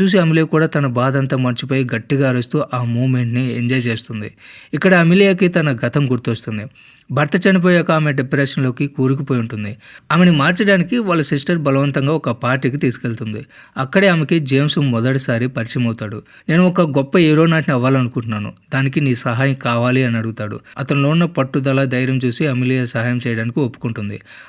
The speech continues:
ఆ తర్వాత రోజు నుంచే ఇద్దరు కలిసి బెలూన్ తయారు చేయడం మొదలు పెడతారు. తర్వాత సీన్ కట్ చేస్తే మళ్ళీ ఆకాశంలో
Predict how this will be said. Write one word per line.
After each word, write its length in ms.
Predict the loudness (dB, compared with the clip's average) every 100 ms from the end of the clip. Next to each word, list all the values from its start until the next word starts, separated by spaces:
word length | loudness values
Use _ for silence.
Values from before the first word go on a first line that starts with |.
| -6
ఆ 100 | -4
తర్వాత 400 | -2 0 2 2
రోజు 220 | 2 2
నుంచే 280 | 2 2 0
ఇద్దరు 220 | 0 0
కలిసి 400 | 0 -2 0 -2
బెలూన్ 340 | 0 0 0 0
తయారు 320 | -2 -4 -4
చేయడం 200 | -4 -2
మొదలు 180 | -2 -2
పెడతారు. 420 | -6 -6 -10 -12 -16 _ _ 2
తర్వాత 260 | 2 4
సీన్ 340 | 2 2 2 2
కట్ 200 | 2 2
చేస్తే 240 | 0 0
మళ్ళీ 320 | 2 4 4
ఆకాశంలో 600 | 4 2 0 0 -4 -6